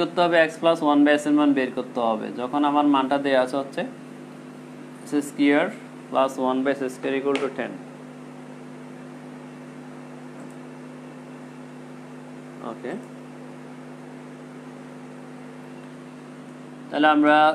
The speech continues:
ক নাম্বারে যদি সমাধান করি, তো লিখতে পারি, দেওয়া আছে এক্স স্কয়ার plus one by s square equal to ten।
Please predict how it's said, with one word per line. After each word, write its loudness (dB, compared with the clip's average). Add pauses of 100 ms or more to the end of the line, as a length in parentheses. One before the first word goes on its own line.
(200)
ক -4 (220)
নাম্বারে 6 (100)
যদি 4 (120)
সমাধান 4 (120)
করি, 4 (2250)
তো -6 (140)
লিখতে 0
পারি, 6 (120)
দেওয়া 8 (120)
আছে 0 (880)
এক্স -4 (140)
স্কয়ার 6
plus 8
one 4
by 6
s -2
square 2
equal 4
to -2 (120)
ten। -2